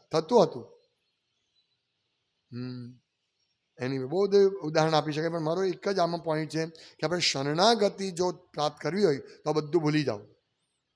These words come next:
કે વસ્તી વધી ગઈ છે, મારું કોણ પાલન પોષણ કરશે? ત્રિયાધીશ આપણું પાલન કરશે, ભગવાન ત્રિયાધીશ આપણું પાલન પોષણ કરશે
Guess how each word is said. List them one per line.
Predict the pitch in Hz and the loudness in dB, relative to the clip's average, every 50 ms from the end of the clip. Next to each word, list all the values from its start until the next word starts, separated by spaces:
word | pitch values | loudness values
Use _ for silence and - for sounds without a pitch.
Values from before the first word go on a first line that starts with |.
| _ _ | _ _
કે | - 139 | -2 0
વસ્તી | 143 143 139 143 151 | 0 0 0 -2 -2
વધી | 151 143 139 143 | -2 0 0 2
ગઈ | 135 139 139 139 | 2 2 2 2
છે, | 139 151 | 0 -2
મારું | 139 135 135 139 143 | 0 0 0 0 0
કોણ | 147 147 151 147 | 0 -2 -2 0
પાલન | 147 143 147 147 147 | 0 0 0 -2 -2
પોષણ | 147 131 123 143 139 | -4 -6 -6 -6 -4
કરશે? | 143 135 139 135 - - _ _ _ _ _ _ _ _ _ _ | -4 -4 -6 -6 -8 -12 _ _ _ _ _ _ _ _ _ _
ત્રિયાધીશ | - 180 214 226 220 202 233 262 262 - - - - | 0 4 4 4 6 6 4 4 6 4 4 2 2
આપણું | 160 165 160 185 190 | 0 0 0 0 0
પાલન | 175 160 151 156 160 151 | 2 0 0 0 -2 -4
કરશે, | 135 143 127 113 - 127 123 | -6 -8 -8 -8 -10 -10 -6
ભગવાન | 113 135 143 143 156 180 202 214 214 | -4 -4 -2 0 0 2 2 2 0
ત્રિયાધીશ | 180 185 180 170 156 156 156 135 | -2 -2 -2 -2 -2 -4 -4 -4
આપણું | 143 131 139 139 | -6 -6 -6 -6
પાલન | 131 127 127 131 135 | -6 -6 -6 -4 -4
પોષણ | 135 127 - 143 143 | -6 -4 -4 -6 -4
કરશે | 139 156 151 127 - 180 214 226 | -4 -6 -4 -2 0 0 0 0